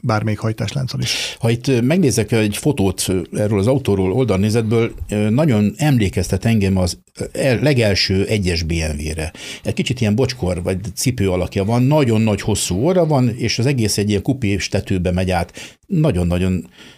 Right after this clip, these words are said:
Speaker 2: hát hogy mondjam, ö, sportos és brutális megjelenésű. Ö, szó sincs, ö, suvról,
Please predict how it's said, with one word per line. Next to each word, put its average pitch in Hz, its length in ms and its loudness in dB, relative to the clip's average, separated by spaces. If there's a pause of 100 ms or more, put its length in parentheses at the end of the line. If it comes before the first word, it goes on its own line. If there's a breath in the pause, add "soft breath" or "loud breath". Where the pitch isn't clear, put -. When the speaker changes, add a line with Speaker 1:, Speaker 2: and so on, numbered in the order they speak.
(140)
Speaker 2:
hát - 140 -6
hogy 110 120 -2
mondjam, 92 360 0
ö, 95 260 -2
sportos - 520 0
és 98 80 2
brutális 92 480 0
megjelenésű. 87 680 0 (600 loud breath)
Ö, 104 280 0
szó - 240 2
sincs, 107 400 2
ö, 104 180 2
suvról, 110 600 2